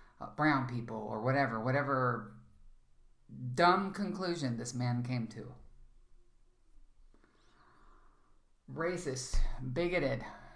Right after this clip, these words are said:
prejudiced conclusion this person came to. It's super right. That's what I'm trying to say. Super right. And if you don't know that that's toxic, let me just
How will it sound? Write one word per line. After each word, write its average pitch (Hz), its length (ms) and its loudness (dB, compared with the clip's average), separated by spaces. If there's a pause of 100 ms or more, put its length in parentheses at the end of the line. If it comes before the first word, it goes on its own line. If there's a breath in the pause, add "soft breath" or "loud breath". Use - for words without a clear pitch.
(200 loud breath)
prejudiced 131 680 0
conclusion 127 500 -4
this 110 140 -6
person 113 400 -8
came 113 220 -8
to. - 280 -14 (2750 soft breath)
It's 208 180 2
super 151 960 4 (240)
right. 123 640 0 (1080)
That's 127 180 -10
what 139 100 -2
I'm 127 80 -2
trying 123 200 -4
to 123 60 -8
say. - 380 -12 (400)
Super 202 560 -2
right. - 600 -6
And 156 100 -6
if 170 100 -8
you 202 80 2
don't 220 280 4
know 175 240 4
that 185 160 -2
that's 180 260 4
toxic, - 720 -2 (1500)
let 131 320 -4
me 151 100 -2
just 123 640 -4